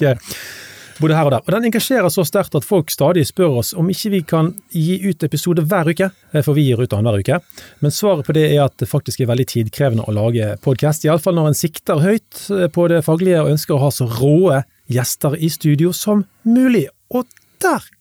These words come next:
kommer dagens gjest inn i bildet med brask og bram, som det het på femtitallet. Og da en kamerat av meg hørte at vedkommende som sitter i stolen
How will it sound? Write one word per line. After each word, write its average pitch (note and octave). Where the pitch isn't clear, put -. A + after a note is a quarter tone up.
kommer D3
dagens C#3
gjest -
inn C3+
i C3
bildet C3
med A#2
brask G3
og F3+
bram, F#3
som F3+
det F3
het F3
på E3+
femtitallet. E3+
Og E3+
da F#3
en E3
kamerat A3
av -
meg C#3
hørte D3+
at A#2+
vedkommende B2
som A#2+
sitter A#2+
i G#2+
stolen A2